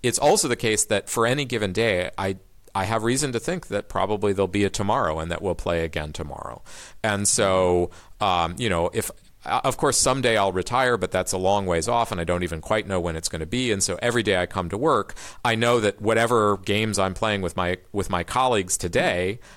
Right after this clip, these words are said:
I'll probably play with them tomorrow. And so infinite games are kind of like a,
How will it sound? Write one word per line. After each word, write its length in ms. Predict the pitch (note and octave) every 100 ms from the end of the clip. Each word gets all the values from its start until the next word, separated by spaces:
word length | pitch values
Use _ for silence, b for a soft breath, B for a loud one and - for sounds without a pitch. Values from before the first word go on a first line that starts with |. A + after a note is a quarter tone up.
| B
I'll 140 | B2
probably 460 | - A#2+ G2 F2+ E2+
play 200 | - D#2+
with 140 | D#2
them 160 | E2+ D2+
tomorrow. 420 | - D2 D2 D2 -
And 120 | G#2
so 140 | C#3+ D#3
infinite 360 | A3 A3 F3+
games 240 | D3 C#3 B2+
are 80 |
kind 260 | - C3 A#2+
of 80 | G#2
like 220 | G2+ F#2+
a, 160 | F2+